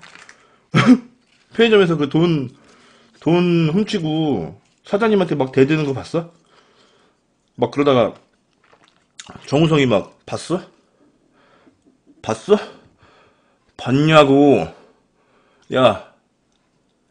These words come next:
너 훔쳤어, 안 훔쳤어? 야,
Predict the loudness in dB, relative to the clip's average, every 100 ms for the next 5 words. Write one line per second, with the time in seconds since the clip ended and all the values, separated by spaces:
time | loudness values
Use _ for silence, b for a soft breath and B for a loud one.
0 | _ _ _ _ _ -6 -4 -4 -6 -6
1 | -8 -10 -10 -14 -14 _ _ _ _ B
2 | -10 4 6 6